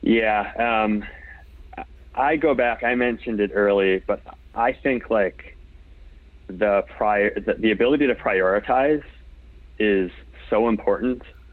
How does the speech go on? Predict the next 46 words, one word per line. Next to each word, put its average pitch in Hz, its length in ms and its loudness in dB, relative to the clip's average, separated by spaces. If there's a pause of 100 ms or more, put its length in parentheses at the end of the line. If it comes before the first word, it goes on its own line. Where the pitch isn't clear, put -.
(120)
Like, 104 260 0
when 110 180 2
you're 143 480 2 (580)
an 107 180 -6
entrepreneur, 104 1000 -2 (680)
and, 135 140 0
and 185 120 2
I 220 60 -2
think 214 200 -2
this 160 100 -4
applies, 117 520 2 (220)
uh, 101 100 -8 (120)
even, 110 480 2 (680)
uh, 92 280 -4
in 95 80 -2
a 95 40 -2
consulting 101 520 -2
project, 87 520 -2
if - 140 -8
you 92 80 4
have 92 140 2
a 90 40 6
lot 90 180 4
of 90 40 4
different 90 220 -2
things 90 160 -2
you 90 60 2
need 87 60 2
to 87 60 0
be 85 80 -2
doing. 92 340 2 (440)
But 113 100 0
if - 180 0
you're 135 120 4
not, 156 260 2
like, 117 220 0
constantly 113 540 -2
evaluating, 101 680 4
like, 92 220 0
what's 107 220 0
gonna 107 180 2
give 101 160 2
you 101 80 2
the 95 80 0
most 98 200 2 (120)
bang 101 480 0